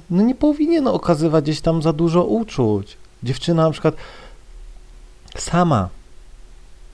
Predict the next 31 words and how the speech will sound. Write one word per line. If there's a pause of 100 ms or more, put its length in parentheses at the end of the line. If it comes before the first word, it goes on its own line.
(200)
jest
takim
typem,
że
sama
powinna
do
ciebie
biec,
daj
buziaka, (280)
przytul
mnie. (220)
To
są
właśnie
takie
rzeczy, (320)
po
których,
no, (460)
twoja
męskość
cały
czas
jest,
no,
na
poziomie. (600)
Pamiętaj,
że